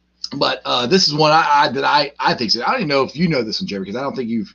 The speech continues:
scrolled down to look this far at this one. But what former W W F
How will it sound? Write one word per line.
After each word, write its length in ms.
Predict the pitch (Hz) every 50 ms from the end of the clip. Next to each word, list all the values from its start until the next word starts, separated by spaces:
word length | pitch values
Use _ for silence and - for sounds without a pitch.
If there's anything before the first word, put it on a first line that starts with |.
| _ -
scrolled 400 | - - - - 127 117 113 101
down 220 | 110 107 110 101
to 40 | 98
look 220 | 95 98 98 - _ _ _ _ _ _ _ _ _ _
this 180 | - 107 101 -
far 260 | - - - 107 101 92
at 60 | 82
this 120 | 87 82
one. 140 | 85 82 76
But 200 | - 240 208 - - _ _ _ _ _ - - - - - - - _ _ _ -
what 320 | 120 131 160 190 196 -
former 520 | - - - - 185 202 202 185 156 127 113
W 440 | 101 - 143 151 165 180 180 175
W 440 | 151 135 165 160 156 160 160 165 180 - _ _ _ _ _ -
F 420 | - - 277 - - - - -